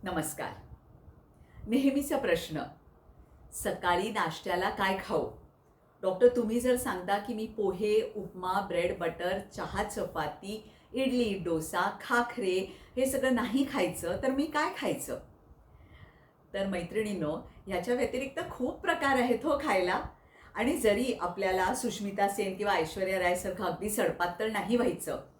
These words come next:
तरी सुद्धा जिने चढताना वर धावत धावत आपण गेलो तर आपल्याला धाप लागू नये. आपल्याला जरा स-, चार किलोमीटर, पाच किलोमीटर चालायचंय, तर आपली ती क्षमता असावी असं तुम्हाला जर वाटत असेल,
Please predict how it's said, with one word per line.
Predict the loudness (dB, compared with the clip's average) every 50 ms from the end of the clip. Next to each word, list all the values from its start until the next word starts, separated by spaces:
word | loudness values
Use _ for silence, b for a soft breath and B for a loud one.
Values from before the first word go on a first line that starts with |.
| b b b b b -2
तरी | 0 0 0
सुद्धा | 0 -2 -2 -2 -2 0 -2 -2 -2 B B B B B -8
जिने | -2 0 2 2 2 2
चढताना | 2 0 0 0 0 0 -2 -4 -2 -2 -2 -2
वर | 0 0 0
धावत | 0 -2 -4 -2 -2 -2
धावत | -2 -2 -2 -2 -2 -2
आपण | -2 -4 -6 -6 -6
गेलो | -2 -2 0 0 0 -2
तर | -2 -2 -4
आपल्याला | -4 -4 -4 -4 -2 -2
धाप | -4 -6 -6 -6 -6 -2
लागू | 0 0 0 0 -2
नये. | -6 -6 -4 -4 -6 -6 -6 -10 B B B B B B
आपल्याला | B -2 0 2 2 4 4 2
जरा | 2 2 0 0 0 -2
स-, | -2 -2 -2 0 0 0 0 -2 -2
चार | 2 2 2 2
किलोमीटर, | 2 -2 -2 -2 -2 -2 -4 -2 -4 -4 -2
पाच | 0 -2 -2 -2 -4
किलोमीटर | -4 -4 -4 -4 -4 -4 -6
चालायचंय, | -6 -4 0 0 2 2 4 2 0 0 0 -2 -2
तर | 0 0
आपली | -4 -4 -4 -6 -10
ती | -10 -10
क्षमता | -12 -10 -6 -6 -4 -2 -2 -2 -2 -2 -4 -4
असावी | -6 -4 -2 0 0 0 -2 -6 -8 B B B B
असं | -6 -2 -2 -2 0
तुम्हाला | 2 2 2 2 2 0
जर | 0 0 0 2
वाटत | 2 0 0 0 -4 -4
असेल, | -2 -4 -4 -2 0 0 0 0 -2 -6